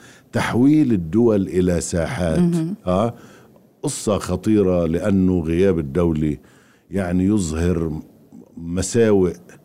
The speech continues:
Speaker 1: وأحزان وثارات التركيبة.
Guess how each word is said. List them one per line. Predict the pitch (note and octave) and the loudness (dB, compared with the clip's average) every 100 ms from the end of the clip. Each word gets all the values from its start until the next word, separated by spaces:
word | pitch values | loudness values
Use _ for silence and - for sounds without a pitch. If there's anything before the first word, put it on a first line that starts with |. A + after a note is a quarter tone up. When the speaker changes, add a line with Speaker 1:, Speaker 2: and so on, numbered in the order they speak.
| _ _ _ E2 | _ _ _ -4
Speaker 1:
وأحزان | F#2+ G2+ F2 - E2+ G2+ G2+ F2+ D2+ D2 | -2 0 -2 -4 -2 2 2 0 -2 -2
وثارات | F2+ F2+ A#2+ A2 G#2+ A2 A2 A2+ - - - - | -2 -2 2 2 4 2 2 0 -4 -20 -20 -8
التركيبة. | G2+ - A2 G2 - G2+ D2 D2 | -8 -2 -2 -2 0 0 0 -4